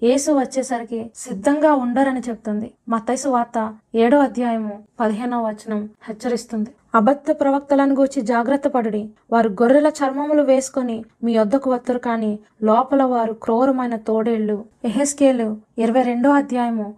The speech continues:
ఇరవై ఐదో వచనం, "ఉగ్రత దినమందు నీకు వర్షము రాదు, అందులో ప్రవక్తలు కుట్ర చేయుదురు, గర్జించుచుండు సింహము వేటను చీల్చునట్లు వారు మనుషులను భక్షింతురు, సొత్తులను ద్రవ్యమును వారు పట్టుకొందురు, వారు విధవరాండ్లుగా చేయుదురు."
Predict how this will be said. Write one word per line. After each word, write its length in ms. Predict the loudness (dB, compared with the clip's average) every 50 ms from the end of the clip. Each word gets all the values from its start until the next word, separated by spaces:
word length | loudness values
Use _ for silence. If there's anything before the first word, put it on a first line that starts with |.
| _ _ _
ఇరవై 240 | -2 -2 0 0 0
ఐదో 340 | 0 0 -2 -2 -2 -2 -2
వచనం, 440 | -2 -4 -6 -10 -18 -4 _ 0 2
"ఉగ్రత 300 | 4 6 4 4 4 2
దినమందు 680 | 0 2 2 4 4 2 2 0 0 -2 -4 -6 -6 -6
నీకు 240 | -6 -6 -4 -4
వర్షము 420 | -2 -2 -2 -4 -2 -2 0 0 2
రాదు, 360 | 2 0 -2 -2 -4 -6 -6 -10 _ _ -2
అందులో 320 | 0 2 4 4 4 4
ప్రవక్తలు 560 | 4 2 0 0 0 0 0 0 0 0 0 0
కుట్ర 300 | -4 -6 -2 -2 -2 -2 0 -2
చేయుదురు, 360 | -4 -2 -4 -6 -8 -8 -12 -14 _ -2 0
గర్జించుచుండు 680 | 0 0 0 0 -2 0 -4 -6 -4 -4 -4 -2 -2 -4
సింహము 680 | -4 -4 -6 -6 -4 -4 -2 -2 -2 -2 -2 -4 -8 -14 _ _ _
వేటను 500 | -2 0 0 0 0 2 2 2 2 2
చీల్చునట్లు 720 | -2 -4 -6 -4 -4 -4 -4 -2 -2 -4 -4 -4 -4 -4
వారు 240 | -2 -2 -2 -2 -2
మనుషులను 540 | -2 -2 -2 -2 -4 -4 -4 -4 -4 -2 -2
భక్షింతురు, 640 | -2 -2 -4 -4 -8 -10 -10 -8 -6 -8 -8 -8 -12 -14
సొత్తులను 840 | -4 -2 -2 -2 0 0 2 2 4 4 2 2 0 -2 -4 -6
ద్రవ్యమును 760 | -4 -2 0 0 0 2 0 0 0 0 -2 -2 -4 -6 -6 -8 _ -2
వారు 180 | 0 0 0 0
పట్టుకొందురు, 680 | -2 -4 -6 -6 -6 -6 -4 -4 -4 -4 -6 -8 -12 -14 _ -4
వారు 580 | -2 0 2 2 2 2 2 0 -2 -4 -8 -12 _ -4
విధవరాండ్లుగా 680 | 0 2 2 2 2 2 2 0 2 2 0 0 0 -4
చేయుదురు." 500 | -4 -6 -6 -6 -6 -8 -8 -10 -10